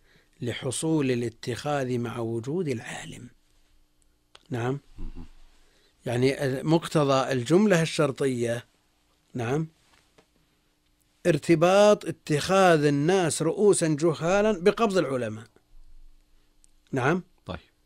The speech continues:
Speaker 1: هذا منطوق
Speaker 2: هذا.
Speaker 1: الجملة.
Speaker 2: مم.
Speaker 1: مفهومها أنه إذا لم يقبض أهل العلم،
Speaker 2: لم
Speaker 1: لم
Speaker 2: يتخذ
Speaker 1: يتخذ
Speaker 2: الناس
Speaker 1: الناس
Speaker 2: رؤوساً
Speaker 1: رؤوساً
Speaker 2: جهالاً.
Speaker 1: جهالاً.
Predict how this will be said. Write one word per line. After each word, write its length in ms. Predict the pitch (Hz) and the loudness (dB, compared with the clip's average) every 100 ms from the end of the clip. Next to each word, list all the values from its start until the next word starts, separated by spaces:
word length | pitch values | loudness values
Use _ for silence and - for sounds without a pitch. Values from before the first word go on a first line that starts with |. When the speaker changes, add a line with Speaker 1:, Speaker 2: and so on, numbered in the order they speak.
| _ _ | _ _
Speaker 1:
هذا 320 | - 170 208 | 2 4 6
منطوق 680 | 190 170 165 208 233 254 - - _ _ _ _ 170 | 6 6 4 6 8 8 6 -10 _ _ _ _ 0
Speaker 2:
هذا. 120 | 151 | 2
Speaker 1:
الجملة. 500 | 165 170 135 107 - | 4 4 2 -2 -2
Speaker 2:
مم. 200 | 87 82 73 - | -4 -4 -8 -8
Speaker 1:
مفهومها 920 | 165 180 - 202 220 233 220 156 123 185 | 2 2 4 4 6 6 6 4 0 2
أنه 400 | 220 226 190 202 | 2 2 2 -2
إذا 420 | 220 240 269 269 | -2 4 4 4
لم 180 | 262 240 | 2 4
يقبض 340 | 240 202 202 | 4 4 -2
أهل 200 | 180 170 | 0 -2
العلم، 460 | 165 135 143 190 196 - _ | -4 -4 -6 -6 -10 -20 _
Speaker 2:
لم 220 | 196 262 285 | 2 4 6
Speaker 1:
لم 60 | |
Speaker 2:
يتخذ 260 | 285 - 226 | 4 4 2
Speaker 1:
يتخذ 200 | 214 202 | 4 2
Speaker 2:
الناس 80 | 175 | 2
Speaker 1:
الناس 340 | 170 214 - | 2 0 -2
Speaker 2:
رؤوساً 300 | 190 190 170 | -6 -4 -2
Speaker 1:
رؤوساً 180 | 151 143 | -2 -4
Speaker 2:
جهالاً. 240 | 120 123 | -6 -12
Speaker 1:
جهالاً. 280 | 123 - - | -12 -16 -20